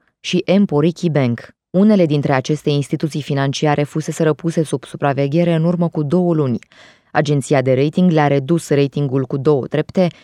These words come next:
menținând în același timp o perspectivă negativă. Există îngrijorări pentru deteriorarea portofoliului de împrumuturi neperformante ale acestor instituții.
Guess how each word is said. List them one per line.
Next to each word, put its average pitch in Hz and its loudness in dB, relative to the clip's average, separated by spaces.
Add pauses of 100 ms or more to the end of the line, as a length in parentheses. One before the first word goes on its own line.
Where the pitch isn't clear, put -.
(140)
menținând 175 2
în 156 2
același 135 -2
timp 180 -2
o 165 -2
perspectivă 156 -2
negativă. 139 -2
Există 165 -2
îngrijorări 160 0
pentru 165 -2
deteriorarea 156 2
portofoliului 139 -2
de 135 0
împrumuturi 143 -2
neperformante 151 -2
ale 156 2
acestor 139 -2
instituții. 143 -4